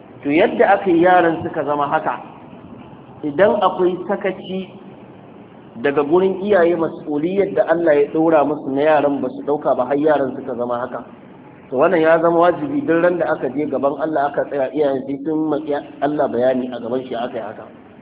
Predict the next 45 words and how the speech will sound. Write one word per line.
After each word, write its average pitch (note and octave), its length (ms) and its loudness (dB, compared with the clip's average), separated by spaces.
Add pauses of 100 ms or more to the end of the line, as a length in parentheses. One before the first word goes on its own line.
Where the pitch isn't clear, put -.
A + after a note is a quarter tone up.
(720)
Idan E3 240 0
ka G3+ 100 0
ga F#3 100 2
yanzu F3 280 4
yaro F3 320 4
zai E3+ 160 -2
iya E3+ 160 -4 (300)
zuƙar C#3+ 340 0 (1000)
tabar D3+ 360 4
ganye, E3 400 0 (680)
ko D#3+ 120 0
ya F3 140 2
ɗauki E3 300 -4 (100)
giya E3+ 240 4
ya B2+ 60 -2 (100)
kora, D#3+ 320 4 (720)
ko F3 140 4
ya D#3 240 4
kaza, D#3 320 2
ko F3 140 0
ya D3+ 100 0
kaza, C#3 320 -2 (160)
kan F3 160 0
da D3+ 80 -2
ya D3 80 0
zo C#3+ 240 -2
duniya D3+ 240 -2 (180)
duk E3 140 2 (100)
ba F3 220 6
wannan, C#3 280 0
lafiya D3+ 440 2
lau D3 160 0
Allah D#3 240 0
ya D3 80 -2
ɗauki B2+ 320 -4
ɗan B2+ 240 -4
ya B2+ 80 0
baka. C3+ 400 2 (1300)
Daga B2+ 220 0
baya E3 240 4
ne E3 120 0
yaron C#3+ 300 2
ya A#2 60 -4
zama A2+ 320 -4
haka. A#2+ 120 -12